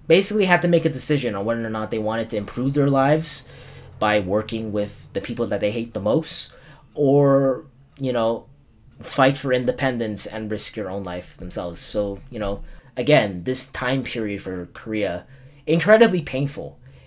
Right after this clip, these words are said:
and very, very traumatic, which, you know, again,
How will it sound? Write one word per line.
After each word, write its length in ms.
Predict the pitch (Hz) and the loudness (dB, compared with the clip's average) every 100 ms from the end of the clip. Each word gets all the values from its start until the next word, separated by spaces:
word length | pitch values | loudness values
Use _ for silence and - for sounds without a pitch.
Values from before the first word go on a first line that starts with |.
| - - - | -20 -16 -2
and 400 | 117 117 107 - - 139 | 0 0 -6 -14 -16 2
very, 360 | 170 180 175 | 8 8 8
very 260 | 156 147 139 | 4 4 2
traumatic, 720 | - 113 101 90 80 - - _ - | -2 -4 -4 -4 -6 -12 -20 _ -20
which, 480 | 131 135 131 - - - _ | -4 -4 -2 -8 -10 -20 _
you 100 | 135 | -6
know, 240 | 117 110 - | -2 -2 -4
again, 440 | 127 151 123 95 | 2 4 4 0